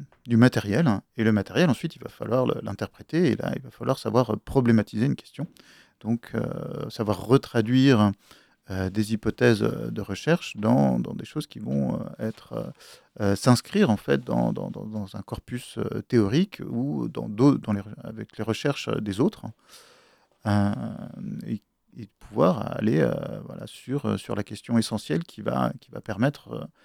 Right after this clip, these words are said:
alors, au départ, euh, de répondre à l'ensemble ou à une, à une, un grand, une grande partie des premières questions qu'on se posait, euh, dans l'hypothèse. Et, euh, généralement, en fin de recherche, à, à, ça va donner lieu à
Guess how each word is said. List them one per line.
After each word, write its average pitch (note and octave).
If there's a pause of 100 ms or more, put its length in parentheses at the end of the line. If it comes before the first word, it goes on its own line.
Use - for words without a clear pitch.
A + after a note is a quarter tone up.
(280)
alors, F#2+
au C3+
départ, B2 (180)
euh, A2 (120)
de A2+
répondre B2+
à G#2+
l'ensemble A2+ (140)
ou -
à -
une, B2 (300)
à B2+
une, A2+
un A#2+
grand, A2+
une B2
grande B2
partie -
des A2
premières C3
questions A2+
qu'on -
se -
posait, A2+
euh, A2+
dans A2+
l'hypothèse. D3 (840)
Et, C#3
euh, A2
généralement, G#2
en A2
fin -
de G#2+
recherche, -
à, G#2 (540)
à, G#2
ça -
va G2
donner G2
lieu G#2+
à -